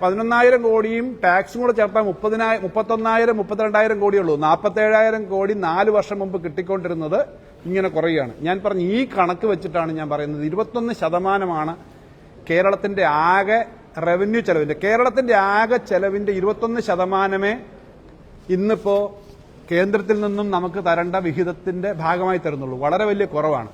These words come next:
ബീഹാറിന് എഴുപത്തൊന്ന് ശതമാനമാണ് കിട്ടുന്നത്,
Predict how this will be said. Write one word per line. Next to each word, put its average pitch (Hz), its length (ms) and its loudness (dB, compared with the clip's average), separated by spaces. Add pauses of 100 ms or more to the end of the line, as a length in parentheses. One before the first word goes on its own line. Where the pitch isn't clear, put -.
(760)
ബീഹാറിന് 254 520 2
എഴുപത്തൊന്ന് 240 480 2
ശതമാനമാണ് 196 640 2
കിട്ടുന്നത്, 123 400 -10